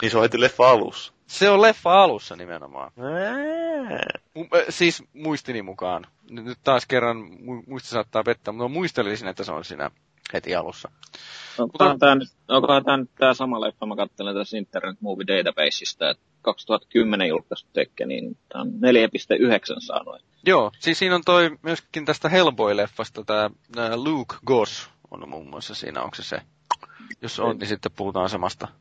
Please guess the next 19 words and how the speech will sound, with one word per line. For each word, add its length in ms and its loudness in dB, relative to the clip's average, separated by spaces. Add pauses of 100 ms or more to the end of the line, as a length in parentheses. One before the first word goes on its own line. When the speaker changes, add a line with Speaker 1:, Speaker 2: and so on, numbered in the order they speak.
Speaker 3:
En, 340 4
en 240 0
osaa 240 0
sanoa, 440 -6
tää 180 0
vaikuttaa 560 0 (500)
ainakin 320 -6
tän 180 2
perusteella 380 4
aika 340 0
yleisen 400 4
hurraa 400 4
taustalla, 420 -2
tää 140 -8
on 80 -6
niin 180 -6
hyvän 280 -6
näköinen 380 -8
kyllä. 380 -20